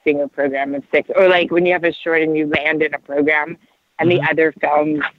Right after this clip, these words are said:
Speaker 1: relationship to your film, it's like, I love that. It's like a mixtape, you know?
Speaker 2: Uh, yeah, I, I always reference mixtape, and then I always stop myself. I'm like, "Oh, you, whoever I'm talking to probably know what the hell that is," but, like, that's a
Speaker 1: <laughs> I know, date, date yourself, totally.
Speaker 2: <laughs> Yeah.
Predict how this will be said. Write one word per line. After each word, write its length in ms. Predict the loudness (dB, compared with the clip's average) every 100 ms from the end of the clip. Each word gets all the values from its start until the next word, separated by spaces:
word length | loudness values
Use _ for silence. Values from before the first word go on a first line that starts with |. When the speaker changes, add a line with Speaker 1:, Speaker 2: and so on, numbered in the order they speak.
| 0
Speaker 1:
relationship 640 | 4 4 4 0 0 -2
to 100 | 0
your 120 | 0 0
film, 320 | -2 -2 -2 -6
it's 140 | -6
like, 180 | -4 -4 _ _ _ _ -8
I 40 | 0
love 260 | 0 2
that. 200 | 0 0 -2
It's 120 | 0
like 120 | 0
a 40 |
mixtape, 680 | 0 0 -4 -4 -2 -2 0
you 120 | 0
know? 280 | 0 -4 -8 _ _ _ _ -2
Speaker 2:
Uh, 60 |
yeah, 360 | 2 4 4 4
I, 260 | 2 0 -2
I 200 | -2 2
always 260 | 2 0 0
reference 420 | -2 0 -4 -4
mixtape, 520 | -6 -6 -2 0 0
and 80 | -2
then 100 | -2
I 40 | 0
always 160 | -2
stop 240 | 0 -2 0
myself. 400 | -4 0 -2 -2
I'm 100 | -2
like, 220 | -4 -4 -20 -20 -4
"Oh, 260 | 2 4 6
you, 200 | 4 2
whoever 180 | 0 0
I'm 100 | 0
talking 380 | -2 -2 -2
to 40 | -4
probably 220 | 0 -2 -2
know 60 | -6
what 100 | -4
the 80 | -2
hell 140 | -2
that 180 | 0 2
is," 300 | 2 2 -2
but, 180 | -6 -6 -6 -8 -4 -2
like, 200 | 0 0
that's 220 | -2 0
a 60 | 2
Speaker 1:
<laughs> 60 |
I 40 | 4
know, 400 | 4 2 0 -2
date, 840 | 2 6 6 6 2 -8 -8 -4
date 260 | -2 -2
yourself, 520 | 0 -2 -2 -4 -4 -8 _
totally. 540 | -4 -2 0 0 0 0
Speaker 2:
<laughs> 20 |
Yeah. 160 | 0